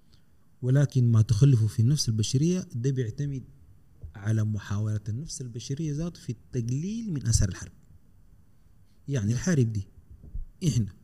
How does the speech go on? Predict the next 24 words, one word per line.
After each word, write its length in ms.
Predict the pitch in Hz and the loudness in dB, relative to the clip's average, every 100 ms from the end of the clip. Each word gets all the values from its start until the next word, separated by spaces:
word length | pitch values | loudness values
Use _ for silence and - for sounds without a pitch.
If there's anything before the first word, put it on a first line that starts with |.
| - - - - | -20 -20 -14 -2
عندنا 320 | 190 143 135 | 0 2 2
لها 160 | 131 123 | 2 0
برامج 460 | 139 151 139 113 | 0 0 0 0
ثابتة 480 | - 196 214 - 120 - - - - - | 0 -2 -6 -4 -4 -4 -18 -20 -20 -8
عشان 300 | 104 117 120 | 0 2 4
نقلل 640 | 127 151 147 120 110 95 - - - - - - - | 2 2 2 0 0 -4 -12 -20 -20 -20 -20 -18 -10
من 140 | 110 123 | -10 -6
آثارها، 640 | 123 120 202 220 151 107 - | -6 -4 -6 -4 -6 -8 -16
بنقلل 680 | 123 113 113 120 113 101 92 117 - | -10 -8 -2 0 0 -2 -4 -10 -16
بصورة 400 | 113 107 - 123 | -10 -8 -4 -4
كبيرة 300 | 110 107 107 | -2 -2 -2
شديد. 280 | 107 110 87 - - 139 | -4 -8 -12 -20 -16 -6
ما 160 | 175 | -4
عندنا 360 | 196 185 151 131 | -2 -2 0 0
لها 380 | 123 110 92 92 - _ - - _ - | 0 0 -4 -10 -18 _ -20 -20 _ -20
خطط، 380 | - 147 - - - | -6 -4 -2 -4 -4
ما 80 | 156 | -2
عندنا 280 | 160 147 135 | 0 2 2
لها 240 | 139 135 | 4 4
برامج، 440 | 117 120 123 110 104 - - | 4 4 4 4 0 -4 -6
ما 160 | 135 151 | 0 2
عندنا 340 | 151 131 127 | 2 4 4
لها 320 | 131 131 123 - | 4 4 2 0
أي، 380 | 165 131 113 | 0 0 -2